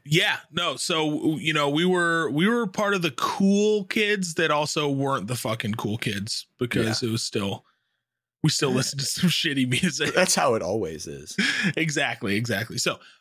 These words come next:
Speaker 1: uh, that's sort of what I was doing in two thousand nine. Uh, I, I loved being a cook at Super Salad because right before close, it was a buffet style restaurant. So right before close, we would, uh,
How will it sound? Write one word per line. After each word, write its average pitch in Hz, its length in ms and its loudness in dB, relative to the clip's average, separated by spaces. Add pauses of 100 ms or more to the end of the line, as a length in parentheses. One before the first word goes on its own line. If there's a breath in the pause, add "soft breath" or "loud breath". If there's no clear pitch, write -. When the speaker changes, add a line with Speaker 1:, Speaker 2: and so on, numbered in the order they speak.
(100)
Speaker 1:
uh, 165 260 2
that's 208 220 0
sort 233 180 4
of 208 60 4
what 202 80 4
I 180 120 2
was 175 140 0
doing 170 220 2
in 160 40 -4
two 175 140 0
thousand 151 360 -2
nine. 139 500 -2
Uh, 131 540 0
I, 143 280 0
I 123 160 0
loved 156 380 0
being 165 180 2
a 147 80 -2
cook 160 180 0
at 151 100 0
Super 151 220 -2
Salad 143 420 0
because 139 380 -2
right 147 160 -2
before 143 280 -2
close, 131 520 -2 (240)
it 143 40 -2
was 139 160 0
a 135 40 -2
buffet 143 440 0
style 135 320 0
restaurant. 135 520 -2
So 139 140 0
right 139 160 0
before 139 300 -2
close, 131 480 -2 (420 loud breath)
we 139 100 4
would, 135 320 2
uh, 123 280 0